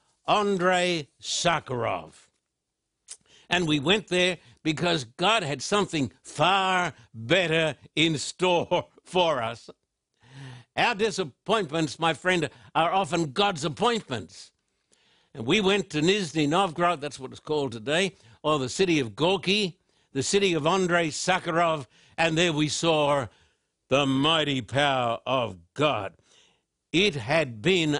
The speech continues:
a closed city. No foreigners were allowed to go to Gorky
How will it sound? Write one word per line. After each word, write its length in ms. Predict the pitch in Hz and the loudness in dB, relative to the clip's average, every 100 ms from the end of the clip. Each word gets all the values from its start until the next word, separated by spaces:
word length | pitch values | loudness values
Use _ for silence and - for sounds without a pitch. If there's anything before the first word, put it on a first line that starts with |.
| - | 0
a 260 | 156 135 120 - | 0 0 -4 -8
closed 720 | - 190 175 156 143 - - | 0 0 2 0 -2 -8 -14
city. 640 | - - 208 147 139 143 _ _ _ _ | -10 -2 0 0 -2 -4 _ _ _ _
No 320 | 127 170 202 | 0 2 2
foreigners 760 | 151 180 185 170 160 165 147 - | -2 0 2 2 0 0 -2 -6
were 220 | 143 147 | -2 0
allowed 640 | 147 147 170 156 147 120 | 0 0 2 0 -2 -8
to 120 | - 143 | -8 -8
go 460 | 117 165 156 143 _ _ | 0 0 2 -2 _ _
to 120 | 165 | -6
Gorky 560 | 135 135 180 160 147 | -2 0 0 0 -4